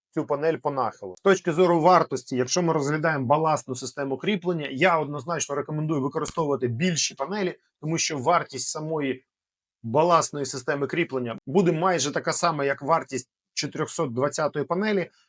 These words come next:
А якщо ви візьмете шістсоту панель чи шістсот п'ятдесяту, вартість кріплення у вас майже не зміниться, а загальна кількість панелей для того, щоб отримати потрібну вам потужність, зміниться суттєво, майже в півтора рази.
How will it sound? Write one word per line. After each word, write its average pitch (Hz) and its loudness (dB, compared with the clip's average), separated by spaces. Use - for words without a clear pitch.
А 151 2
якщо 151 -2
ви 156 0
візьмете 143 0
шістсоту 190 0
панель 170 -4
чи 147 -4
шістсот 143 -4
п'ятдесяту, 139 -4
вартість 151 0
кріплення 147 -4
у 135 0
вас 143 0
майже 151 0
не 143 -4
зміниться, 196 -2
а 156 4
загальна 170 4
кількість 156 -4
панелей 160 4
для 135 2
того, 143 -2
щоб 147 -4
отримати 147 -2
потрібну 139 -4
вам 135 4
потужність, 190 -4
зміниться 156 -2
суттєво, 107 -4
майже 151 0
в - -6
півтора 143 0
рази. 113 -2